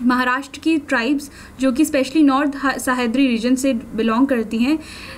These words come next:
वो tribes वर्ली painting करती हैं, ठीक है। नाइनटीन सेवेंटी से चलती आ रही है। इसमें जो एलिमेंट्स हैं, जो थीम है इसका, वो basically nature के round होता है।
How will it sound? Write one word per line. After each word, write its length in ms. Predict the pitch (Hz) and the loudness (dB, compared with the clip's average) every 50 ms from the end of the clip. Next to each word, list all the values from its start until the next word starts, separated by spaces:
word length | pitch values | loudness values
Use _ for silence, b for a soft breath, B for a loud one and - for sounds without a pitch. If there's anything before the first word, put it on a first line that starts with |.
| B - | B -10
वो 240 | 262 226 262 311 339 | -4 0 2 2 2
tribes 540 | 294 277 - 277 247 233 262 277 - - - B B B B B B 247 | 2 0 0 -2 0 0 -2 -4 -4 -8 -16 B B B B B B 0
वर्ली 240 | 240 247 156 - | 2 4 4 4
painting 400 | 294 294 269 240 233 247 233 233 | 4 4 2 0 2 2 2 2
करती 280 | 220 208 190 180 190 190 | 2 0 -4 -4 -4 -2
हैं, 300 | 196 190 185 190 196 196 - | -2 -2 -2 -4 -8 -2 -2
ठीक 160 | 277 277 285 | -2 0 0
है। 160 | 302 262 233 B B B B B B B - | -2 -2 -2 B B B B B B B -2
नाइनटीन 340 | 254 240 247 269 311 320 311 | 0 2 2 4 4 4 4
सेवेंटी 460 | 302 302 254 247 254 262 254 302 302 | 4 2 0 2 2 4 4 4 4
से 160 | 294 311 311 | 4 2 2
चलती 360 | - 285 233 220 202 262 269 | 2 2 0 0 2 2 2
आ 140 | 262 - 214 | 2 2 2
रही 220 | 226 226 220 220 | 0 -2 0 0
है। 160 | 226 269 302 302 - - - - - - - - - - - - - - - | -2 -2 -2 -4 -8 -16 -20 -20 -20 -20 -20 -20 -20 -20 -20 -20 -18 -4 0
इसमें 460 | 285 311 302 - 302 302 320 330 320 | 2 2 2 4 4 4 6 4 4
जो 120 | 277 311 | 2 2
एलिमेंट्स 640 | 320 - 247 247 254 262 285 320 330 311 - - - | 0 -2 -2 0 4 4 4 4 4 2 -2 -2 -2
हैं, 180 | 262 247 262 | -2 0 0
जो 180 | 247 233 277 277 | 2 2 2 2
थीम 320 | 277 - - 285 302 320 | 2 2 2 4 4 6
है 140 | 320 294 254 | 4 4 2
इसका, 280 | 240 240 233 - 269 302 | 0 -4 -4 -4 -4 -4
वो 360 | 311 311 - - - - 269 | -4 -6 -12 -18 -8 -4 0
basically 400 | 247 269 269 269 311 294 330 339 | 2 2 2 2 0 2 4 4
nature 280 | 277 254 240 233 277 262 | 4 2 2 0 -2 0
के 100 | - 269 | 0 0
round 300 | 247 226 202 202 202 196 | -2 0 -4 -4 -4 -4
होता 240 | 185 180 180 180 | -4 -4 -4 -4
है। 160 | 170 170 175 | -4 -4 -6